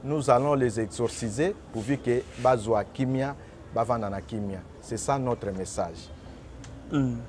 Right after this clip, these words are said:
Speaker 2: Voilà, ça n'est fini. Merci à la grande équipe technique, hein. Merci à tous les héros dans l'ombre, hein. Bato Bolinga Rabiso. Restons ensemble pour de vrai. Rodrigue Malong aux États-Unis.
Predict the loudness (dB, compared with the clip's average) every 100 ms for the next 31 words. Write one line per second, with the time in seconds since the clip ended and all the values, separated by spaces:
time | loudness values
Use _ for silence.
0 | -12 -14 -14 -16 -16 -16 -16 -16 -14 -14
1 | -16 -16 -16 -16 -8 12 12 12 12 12
2 | 12 12 10 6 6 6 8 8 8 8
3 | 10 12 12 8 8 4 -2 0 0 2
4 | 0 4 4 4 -2 -12 -16 -16 -16 -16
5 | -16 -16 -16 -16 -14 4 10 10 10 4
6 | 10 10 10 6 2 4 4 4 6 8
7 | 8 6 6 6 6 6 6 6 4 4
8 | 2 -6 -16 -6 0 2 2 2 2 2
9 | 2 2 0 0 0 0 0 -6 -14 -16
10 | -14 -2 8 10 10 10 8 8 8 6
11 | 6 2 2 4 4 6 6 6 6 6
12 | 6 4 6 8 8 6 4 6 6 6
13 | 2 0 0